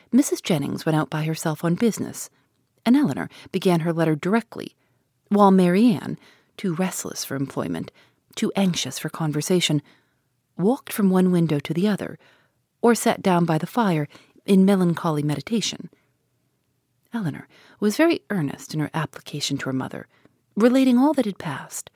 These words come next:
her suspicions of Willoughby's inconsistency, urging her by every plea of duty and affection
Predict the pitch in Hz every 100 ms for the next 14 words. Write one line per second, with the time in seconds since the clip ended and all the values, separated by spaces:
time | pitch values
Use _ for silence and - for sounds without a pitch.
0 | _ _ _ _ 214 202 220 - 294 -
1 | - - - - 175 160 165 156 151 -
2 | 160 160 160 - 226 - - - - -
3 | _ _ _ _ _ 247 254 170 135 156
4 | 151 151 165 156 180 156 139 196 180 160
5 | 147 165 151 - 151